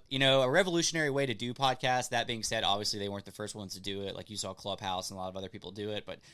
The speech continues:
Twitter is the first one that's really getting traction with that, with thousands and thousands of people in just one space at a time. So I don't know, man. Like, I'm, I'm kind of feeling pretty bullish on Twitter's future for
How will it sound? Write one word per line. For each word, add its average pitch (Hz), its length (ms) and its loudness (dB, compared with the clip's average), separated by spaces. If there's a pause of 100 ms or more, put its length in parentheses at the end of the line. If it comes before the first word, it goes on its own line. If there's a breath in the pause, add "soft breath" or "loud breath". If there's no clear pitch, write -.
(160 soft breath)
Twitter 131 280 -4
is 123 100 -2
the 123 80 -6
first 120 280 -6
one 120 120 -4
that's 104 160 -4
really 113 380 -2
getting 107 200 -6
traction 104 440 -2
with 95 120 -8
that, 92 260 -2
with 95 120 -12
thousands 113 720 -4
and 98 140 -10
thousands 98 400 -4
of 98 60 -10
people 95 480 -10
in 98 120 -10
just 101 220 -6
one 101 340 -6
space 98 360 -4
at 90 60 -10
a 90 60 -8
time. 98 520 -10 (340 soft breath)
So 101 300 -2
I 98 200 2
don't 117 120 0
know, 104 100 -2
man. 104 200 -2
Like, 101 200 -4
I'm, 110 240 0
I'm 120 140 0
kind 139 200 4
of 113 240 2 (280 soft breath)
feeling 147 320 2
pretty 170 200 0
bullish 131 540 4
on 110 220 -2
Twitter's 120 500 -2
future 107 460 -2
for 101 380 -4